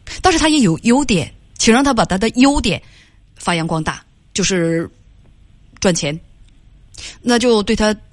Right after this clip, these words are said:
赚钱这方面可以多提点要求，能够让孩子有更好的、更丰厚的这个物质基础的，啊，作为，作为，作为这个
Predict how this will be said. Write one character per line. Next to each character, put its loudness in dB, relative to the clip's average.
赚 2
钱 -2
这 0
方 -2
面 -4
可 -4
以 0
多 0
提 -6
点 -2
要 -2
求， -6
能 2
够 2
让 2
孩 0
子 -2
有 -2
更 0
好 0
的、 -2
更 -4
丰 0
厚 2
的 0
这 -4
个 -4
物 2
质 2
基 0
础 -2
的， -4
啊， 0
作 0
为， 2
作 2
为， 2
作 -2
为 0
这 -2
个 -2